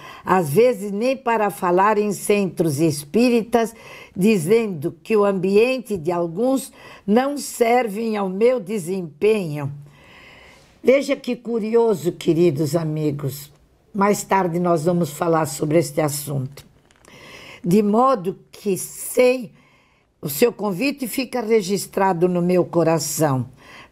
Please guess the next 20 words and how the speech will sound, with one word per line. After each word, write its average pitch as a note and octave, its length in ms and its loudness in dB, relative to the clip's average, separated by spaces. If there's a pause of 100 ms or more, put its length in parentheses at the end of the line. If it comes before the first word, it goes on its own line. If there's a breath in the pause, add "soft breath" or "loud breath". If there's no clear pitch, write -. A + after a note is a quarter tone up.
para F#3+ 240 2
atendê-la F#3 680 2
na G3 160 2
primeira G3+ 520 2
ocasião, G3 760 0
se - 300 -4
Deus F3 460 4
o G3+ 60 2
permitir. F3 880 0 (680)
E G3 80 4
os F#3+ 140 0
pais F3+ 380 0
também. G3+ 640 0 (720 loud breath)
Querido B3 420 0
irmão, F3 480 0 (560 loud breath)
este G#3 420 2
ano B3 300 2
escrevi F#3+ 720 0
um F#3+ 120 0
livro F3 600 2